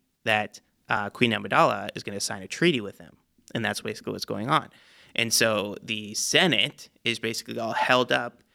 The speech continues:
and all these votes and stuff. Uh, and that's why they're not sending out an army to, like, help the planet. So I get that there's, like, an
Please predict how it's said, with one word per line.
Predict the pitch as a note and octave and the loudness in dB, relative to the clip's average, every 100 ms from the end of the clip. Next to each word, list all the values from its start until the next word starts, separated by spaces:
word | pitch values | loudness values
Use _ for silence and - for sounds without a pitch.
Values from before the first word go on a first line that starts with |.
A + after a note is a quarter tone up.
| _ _ A#2 | _ _ -6
and | A2+ | -2
all | A2+ | -2
these | G#2+ G#2+ | -4 -6
votes | A2 B2 F3 F3 - | 0 4 4 2 -4
and | F#2+ | -4
stuff. | - - G2 - _ _ _ _ - | -6 -6 -8 -12 _ _ _ _ -4
Uh, | A2 A2+ | -2 2
and | A2+ A2+ | 4 4
that's | A2+ - | 2 4
why | - A#2 | 2 2
they're | A2+ | 2
not | A#2 - | -2 0
sending | - A#2+ A#2+ A2+ A#2 | 4 4 4 2 2
out | A#2 G#2+ - - | 2 2 -4 -6
an | G#2 - | -6 -2
army | B2 D3 A#2+ G2+ A#2+ - _ _ _ _ _ _ _ | 4 4 2 -6 -14 -18 _ _ _ _ _ _ _
to, | - A#2 | -2 2
like, | G#2+ G#2+ - - | 2 0 -8 -4
help | - G#2+ G#2+ - - _ _ | -2 0 -2 -12 -20 _ _
the | - | -8
planet. | - B2+ G#2+ F2+ - | 2 2 2 -4 -8
So | - | -4
I | A2+ | -4
get | A2+ D#3 F3+ | 2 2 2
that | C3+ B2+ | -2 0
there's, | B2 A#2+ - | 0 0 -4
like, | A2+ | -8
an | - | -8